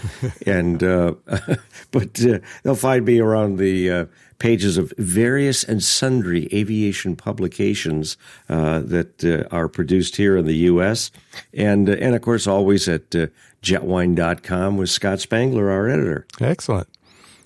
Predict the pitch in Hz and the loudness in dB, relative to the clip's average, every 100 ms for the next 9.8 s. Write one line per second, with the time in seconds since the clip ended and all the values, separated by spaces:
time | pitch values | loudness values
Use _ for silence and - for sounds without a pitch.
0 | _ 123 120 113 110 110 101 - 143 165 | _ 2 2 4 4 2 0 0 2 2
1 | - - - 101 101 98 98 92 - 101 | -2 -10 -4 -2 -2 -2 -2 -2 -2 0
2 | 101 101 104 104 95 127 123 131 147 147 | 0 0 -2 -2 0 2 4 4 2 -2
3 | - - - - _ 107 101 101 101 - | -16 -20 -20 -20 _ 0 2 2 0 -4
4 | - - - 107 110 107 107 107 98 87 | -20 -16 -2 2 2 2 2 2 0 0
5 | 117 131 - - _ _ - 117 - 165 | -2 -4 -8 -20 _ _ -8 -8 -6 -4
6 | 196 80 - - _ _ _ _ _ - | -4 -6 -12 -20 _ _ _ _ _ -4
7 | 202 135 - 156 180 120 135 160 165 135 | 0 2 2 2 2 2 2 4 4 2
8 | - - 147 127 139 147 143 151 127 120 | 2 0 0 2 2 2 0 0 0 0
9 | 104 - 285 151 160 - - | 0 4 4 4 0 -2 -10